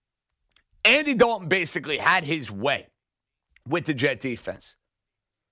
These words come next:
And credit, I guess, to Zac Taylor and company for making a move to go back to him, which, look, was not made just because of the New York Jets.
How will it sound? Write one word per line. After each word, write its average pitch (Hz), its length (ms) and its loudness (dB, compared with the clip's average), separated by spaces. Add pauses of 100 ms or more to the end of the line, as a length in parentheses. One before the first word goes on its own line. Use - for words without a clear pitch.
(640)
And 110 120 -4
credit, 185 280 4
I 165 120 2
guess, 160 260 0
to 139 100 0
Zac 151 280 4
Taylor 160 320 2
and 135 80 -4
company 135 520 0 (220)
for - 160 2
making 156 300 4
a - 20 0
move 151 220 2
to 151 100 0
go 135 140 2
back 160 280 4
to 117 120 -2
him, 95 120 -12 (840)
which, 135 340 0 (100)
look, 107 360 -4 (180)
was 139 140 0
not 175 260 4
made 143 560 0
just - 220 -2
because 139 340 0
of 123 80 0
the 120 100 0
New 120 100 2
York 113 280 0
Jets. - 440 2